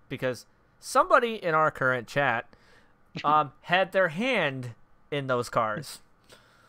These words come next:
Speaker 2: <laughs>
Speaker 1: I wonder who that could be.
Speaker 2: I don't know, 'cause I can't model to save my life.
Speaker 1: But somebody had physics.
Speaker 2: <laughs>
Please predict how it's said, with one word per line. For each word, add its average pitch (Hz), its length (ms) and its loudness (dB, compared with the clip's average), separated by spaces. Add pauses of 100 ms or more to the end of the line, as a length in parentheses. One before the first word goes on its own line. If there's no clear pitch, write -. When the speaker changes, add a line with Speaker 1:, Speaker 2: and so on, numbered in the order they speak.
(100)
Speaker 2:
<laughs> - 840 -20
Speaker 1:
I 233 200 2
wonder 143 340 -2
who 180 160 -4
that 220 260 2
could 147 200 -6
be. 107 320 -10 (720)
Speaker 2:
I 143 100 0
don't 151 240 -4
know, 131 420 0 (960)
'cause 139 120 4
I 147 80 8
can't 175 260 -2
model 156 220 2
to 107 100 -12
save 113 220 -6
my 120 80 -4
life. 123 300 -4 (1000)
Speaker 1:
But 196 220 4
somebody 440 520 0
had 214 300 0
physics. - 840 -8 (840)
Speaker 2:
<laughs> - 60 2